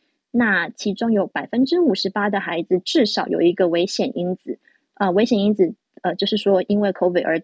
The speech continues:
需要住院的危险因子，那最大宗就是肥胖这一个危险因子这样子。然后发现呢，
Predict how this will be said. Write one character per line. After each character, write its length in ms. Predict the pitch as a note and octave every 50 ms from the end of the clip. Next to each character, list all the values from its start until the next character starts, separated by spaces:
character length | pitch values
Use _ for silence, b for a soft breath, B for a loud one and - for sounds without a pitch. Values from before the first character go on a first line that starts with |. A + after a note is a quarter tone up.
| _ _
需 220 | - - - G3+
要 120 | F#3+ F3+
住 180 | F3+ - - G3
院 140 | G3 F#3 F3
的 120 | E3+ D#3+
危 120 | C#3+ D#3 E3
险 220 | - - E3 -
因 80 | F3 F3+
子， 160 | - E3 - -
那 100 | G#3 G#3
最 260 | - _ - - G3+ F3
大 200 | - G3 E3+ D#3+
宗 260 | - - E3+ E3 E3 -
就 100 | - E3+
是 320 | - - F#3 D#3+ - - _ _ _ -
肥 160 | - E3+ E3+
胖 280 | - - - G3+ F3 E3+
这 120 | - F3 E3
一 80 | E3
个 180 | D#3+ - - -
危 180 | - - -
险 160 | - - - -
因 180 | - E3+ F3 D#3+
子 160 | - - - -
这 120 | - -
样 100 | B2 - - - -
子。 100 | - G#3 b b b b b b b b b b b _
然 120 | - - F#3
后 200 | - C#4 C#4+ C4+
发 280 | C#4 - C4+ C4 C#4
现 300 | C#4 - - D#4 D4 B3
呢， 260 | A3 G3+ F#3+ F#3+ G3+